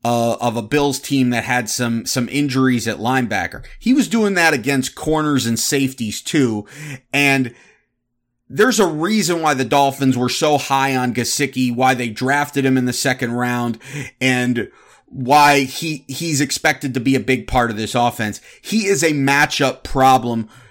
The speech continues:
and he should be a matchup problem for just about any defense. So I really look at that model last week, and I say, "That's a coming out party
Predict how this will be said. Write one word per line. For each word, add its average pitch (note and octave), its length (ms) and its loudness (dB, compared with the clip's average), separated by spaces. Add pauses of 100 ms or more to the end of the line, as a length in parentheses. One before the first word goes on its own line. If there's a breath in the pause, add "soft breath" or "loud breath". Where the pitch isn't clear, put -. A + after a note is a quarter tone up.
(160 loud breath)
and C3+ 100 0
he C#3 80 2
should F3 380 -2
be D#3+ 140 -2
a D3 40 4
matchup C3+ 480 2
problem A#2 460 0
for C3 140 -2
just D3 440 -2
about B2 560 0
any B2+ 240 0
defense. A2 520 -2
So - 240 -6
I G#3 220 0
really G3 340 0
look D3 240 -2
at B2 160 -8
that C3+ 340 -2
model B2+ 680 0
last B2+ 440 -2
week, C3+ 360 -2 (240 loud breath)
and A#2+ 120 -2
I B2+ 80 2
say, B2+ 320 -4 (180 loud breath)
"That's F3+ 240 0
a F3+ 80 -2
coming C#3+ 520 -2
out B2 280 -2
party F#2+ 460 -6